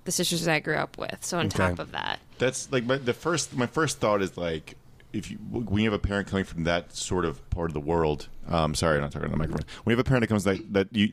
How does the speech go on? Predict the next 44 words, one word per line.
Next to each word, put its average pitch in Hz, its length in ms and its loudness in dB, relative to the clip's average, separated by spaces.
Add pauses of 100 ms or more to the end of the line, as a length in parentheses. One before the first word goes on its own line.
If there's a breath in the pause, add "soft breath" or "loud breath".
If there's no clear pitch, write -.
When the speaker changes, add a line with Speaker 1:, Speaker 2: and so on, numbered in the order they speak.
Speaker 3:
like, 98 240 2
that 101 140 2
part 104 140 2
of - 20 -2
the 87 80 4
world, 95 260 4
you 92 160 0
cannot, 104 460 2
as 95 100 2
an 85 80 0
American, 90 360 2
help 90 180 2
but 78 120 -4
be 85 120 4
a 82 120 6
disappointment 87 800 2
of 82 120 -4
some 104 180 4
sort, 82 260 2
'cause 76 160 -8
we're, 95 280 2
like, 95 180 2 (140)
you 98 100 2
talk 101 80 4
about 107 160 2
where 95 80 4
they 92 100 4
come 95 200 2
from, 117 200 0
like, 101 140 0
we're 113 140 6
all 113 100 6
soft - 480 2
as 76 100 0
shit - 400 2
compared 76 300 0
to 73 80 0
them. 78 180 -2
Like, 85 160 -2
we're, 92 240 2
we're 90 120 -4
complete 92 480 2
weaklings. - 580 -2 (100)
Speaker 1:
Mm. 175 360 0